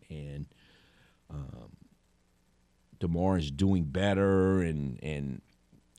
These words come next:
I mean, I know they say the word stable, but stable but critical, you know, I'm talking, you know,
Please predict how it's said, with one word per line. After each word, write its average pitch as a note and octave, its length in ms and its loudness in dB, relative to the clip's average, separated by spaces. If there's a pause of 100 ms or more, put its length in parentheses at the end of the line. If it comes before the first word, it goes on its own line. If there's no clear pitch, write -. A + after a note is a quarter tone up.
I G2 60 0
mean, F#2+ 140 4
I F2+ 80 4
know A2 140 6
they G#2 160 4
say A2 320 4
the G2+ 100 6
word F#2+ 280 4
stable, F#2 600 4
but E2+ 160 -2
stable G#2+ 360 4
but E2+ 200 0
critical, F2 720 2
you F#2 100 -2
know, E2 240 -2 (100)
I'm G2+ 180 6
talking, D#2 420 0 (360)
you G2 80 -4
know, D2 240 -2